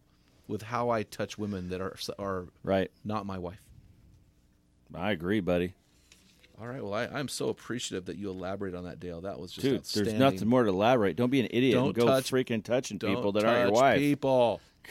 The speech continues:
Speaker 2: Gosh.
Speaker 1: Guardrail number, guardrail never, number five. Never have a counseling relationship with another woman.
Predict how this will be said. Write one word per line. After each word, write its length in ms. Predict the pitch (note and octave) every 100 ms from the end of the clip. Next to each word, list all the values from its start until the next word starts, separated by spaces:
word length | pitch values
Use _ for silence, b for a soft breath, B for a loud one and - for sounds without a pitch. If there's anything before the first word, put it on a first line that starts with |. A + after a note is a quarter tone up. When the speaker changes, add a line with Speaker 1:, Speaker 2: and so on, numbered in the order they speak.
| -
Speaker 2:
Gosh. 600 | B2 B2 F2+ - - -
Speaker 1:
Guardrail 380 | B2+ C3 D3+ D3
number, 280 | C#3+ C3+ A2+
guardrail 540 | G#2+ B2+ C#3 C#3+ C3
never, 340 | B2+ B2 A#2 A2
number 220 | A2 G2
five. 520 | - A2 G#2 F2 F#2
Never 500 | A2 A#2 B2+ D3 D#3+
have 260 | C#3 B2+ A#2+
a 100 | A2
counseling 560 | - C3 A#2+ - C#3+ C3
relationship 680 | A2 G2+ - A2 G2+ F#2+
with 100 | G#2+
another 300 | A2+ F#2+ G2+
woman. 380 | B2 F#3 A#2+